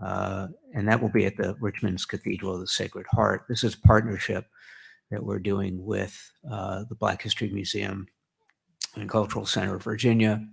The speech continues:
uh, as well as the, uh, Virginia Holocaust Museum. So there are seven violins, uh, on display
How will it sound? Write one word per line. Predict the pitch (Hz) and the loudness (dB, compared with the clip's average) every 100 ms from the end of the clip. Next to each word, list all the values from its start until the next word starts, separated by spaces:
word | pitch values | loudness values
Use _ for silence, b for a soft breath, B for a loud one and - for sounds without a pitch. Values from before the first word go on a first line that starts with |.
| B B B B B _ | B B B B B _
uh, | 101 98 98 95 95 - | -8 -6 -4 -4 -6 -10
as | - 95 - | -6 -6 -4
well | 104 98 95 92 | -4 -4 -4 -6
as | 107 98 95 98 - | -4 -2 0 0 0
the, | 117 98 95 95 - | 0 -2 -2 -6 -4
uh, | 98 98 | -4 -4
Virginia | 98 107 - 98 92 | -4 -2 0 -2 0
Holocaust | 113 104 107 98 110 - | 0 0 -2 -2 -2 -2
Museum. | 98 95 98 98 110 | -2 -4 -4 -4 0
So | - 95 | 0 0
there | 95 98 | -4 -2
are | 110 104 104 B B B B B | -2 -2 -2 B B B B B
seven | - 135 113 113 107 | 6 8 8 8 6
violins, | 104 101 104 101 101 101 110 - - | 4 4 2 0 -2 -4 -4 -4 -6
uh, | 110 98 98 101 117 | -4 -2 -2 -4 -4
on | 104 101 | -4 -2
display | 98 - 107 104 98 98 95 | -2 -2 0 -2 -2 -4 -8